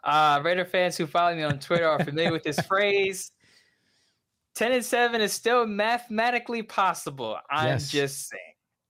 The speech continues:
Speaker 1: Um, a lot of Raider fans gave me crap when the Raiders start off two and seven. So every time the Raiders win a game from here until they're mathematically imp-, eh, uneligible to win ten games, I'm gonna use that line. But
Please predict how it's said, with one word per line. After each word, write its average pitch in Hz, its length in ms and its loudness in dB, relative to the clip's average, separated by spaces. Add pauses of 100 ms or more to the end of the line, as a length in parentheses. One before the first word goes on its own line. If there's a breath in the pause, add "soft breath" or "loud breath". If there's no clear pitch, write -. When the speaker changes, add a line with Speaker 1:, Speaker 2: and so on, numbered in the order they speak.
Speaker 1:
Um, 135 680 0 (600)
a 139 40 -6
lot 180 160 4
of 175 80 0
Raider 170 180 0
fans 151 280 -4
gave 143 140 -6
me 131 60 -8
crap 123 360 -6
when 120 180 -10
the 117 80 -10
Raiders 113 300 -10
start 117 220 -8
off 110 140 -8
two 123 180 -14
and 110 140 -16
seven. 113 380 -10
So 113 240 -6
every 151 280 -4
time 131 300 -6
the 123 60 -8
Raiders 117 320 -6
win 113 140 -8
a 107 40 -10
game 120 340 -6
from 113 260 -10
here 123 240 -2
until 117 380 -8
they're 107 140 -4
mathematically 113 960 -6 (640 soft breath)
imp-, 170 220 -2 (160)
eh, 165 160 -2 (140)
uneligible 156 520 0
to 139 80 0
win 135 340 -2
ten 139 240 -4
games, 143 440 -6
I'm 131 220 -4
gonna 123 400 -4 (280)
use 113 240 -12
that 110 220 -4
line. 131 480 0
But 165 260 2